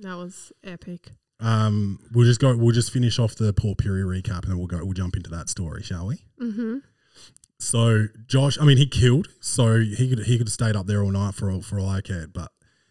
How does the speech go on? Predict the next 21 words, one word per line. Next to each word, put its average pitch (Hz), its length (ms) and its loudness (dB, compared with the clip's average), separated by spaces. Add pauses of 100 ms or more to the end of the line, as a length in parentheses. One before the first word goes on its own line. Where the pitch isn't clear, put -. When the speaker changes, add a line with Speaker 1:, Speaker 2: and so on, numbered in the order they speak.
Speaker 2:
he 120 200 4
bodied 113 400 2
it. 113 200 2
He 117 80 6
was 117 140 6
up 110 140 0
there 107 200 0 (300)
forever. 101 800 0 (460)
Um, 98 640 -4 (1300)
Jay 127 360 6
and 113 140 6
Justin 117 440 2
did 110 200 2
their 107 200 2
thing. 104 320 0
They 101 140 0
killed 101 340 -2
it. 101 200 0
And 101 140 -2
then 98 140 0
I 104 480 2